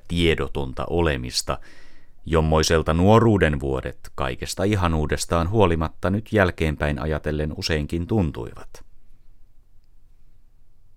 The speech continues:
Jos olisikin tehnyt mieli noita vuosia takaisin, jos sellaisen lapsellisen ajatuksen, niin kuin huvin vuoksi joskus antoi viipyä tajussaan, niin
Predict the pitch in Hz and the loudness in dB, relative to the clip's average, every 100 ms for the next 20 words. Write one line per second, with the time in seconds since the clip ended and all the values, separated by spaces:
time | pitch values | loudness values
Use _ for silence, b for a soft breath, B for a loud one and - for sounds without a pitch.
0 | b b b 98 120 - 104 127 143 98 | b b b 4 6 6 4 4 4 2
1 | 82 73 69 101 92 71 - 98 95 67 | 0 -2 0 0 0 -4 0 2 2 0
2 | 69 82 69 - 85 78 65 60 78 80 | 0 0 -2 0 0 0 -4 -6 -6 -4
3 | 65 60 - - - - - - - - | -8 -10 -10 -10 -10 -12 -14 -14 -16 -20
4 | - - - - 64 62 - 78 73 64 | -20 -20 -20 -14 -10 -4 0 2 2 -2
5 | 64 67 64 71 73 - 67 58 - 64 | -4 -6 -2 0 0 -2 -4 -6 -8 -6
6 | - 82 69 62 - - 67 69 67 69 | -2 0 -2 -4 -8 -6 -4 -4 -6 -2
7 | 131 120 B B - 110 107 92 90 85 | -2 -2 B B 8 10 10 6 6 6
8 | - 90 82 82 - 80 - 82 76 80 | 4 0 2 2 0 -4 -2 -2 0 0
9 | 78 95 95 78 71 - 90 87 80 - | 4 4 2 2 -2 0 2 2 2 0
10 | - 71 65 - B B B B 98 107 | 0 0 -2 -6 B B B B 2 4
11 | 107 | 2